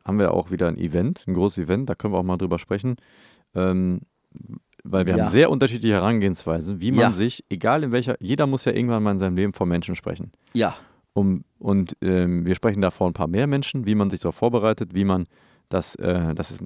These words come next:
Speaker 1: es locker wird. Äh, und da haben wir sehr unterschiedliche Ansätze mit eigentlich immer dem gleichen Ergebnis.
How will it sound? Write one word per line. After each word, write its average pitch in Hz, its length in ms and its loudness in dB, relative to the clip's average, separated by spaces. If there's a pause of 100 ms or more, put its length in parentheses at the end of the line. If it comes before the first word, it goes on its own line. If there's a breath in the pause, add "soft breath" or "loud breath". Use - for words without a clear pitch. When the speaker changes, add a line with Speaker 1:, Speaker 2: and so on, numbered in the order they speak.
Speaker 1:
es - 180 -12
locker 117 380 4
wird. 110 480 0
Äh, 87 160 0
und 87 180 -4
da 87 80 -2
haben 98 140 -2
wir 92 80 2
sehr 98 160 2
unterschiedliche 95 420 -4
Ansätze 120 400 -2
mit 104 240 -2
eigentlich 110 300 0
immer 107 140 2
dem 104 120 2
gleichen 98 220 -2
Ergebnis. 80 480 -4